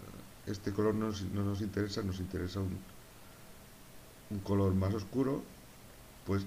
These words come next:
así por ejemplo ya la lectura es más agradable. ¿Vale? Entonces, una vez tenemos la opacidad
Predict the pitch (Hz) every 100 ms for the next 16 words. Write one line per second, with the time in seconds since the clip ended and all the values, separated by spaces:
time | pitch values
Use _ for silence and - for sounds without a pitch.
0 | - 107 101 104 104 104 113 107 110 107
1 | 95 101 98 92 95 95 98 98 - -
2 | 92 87 85 90 92 - - - 87 85
3 | 64 60 62 64 - - - - - -
4 | - - - - - - - - - -
5 | - - - - 98 127 - - 90 82
6 | 73 71 - - - - - - - -
7 | - 85 85 87 87 87 87 87 90 87
8 | 90 90 101 107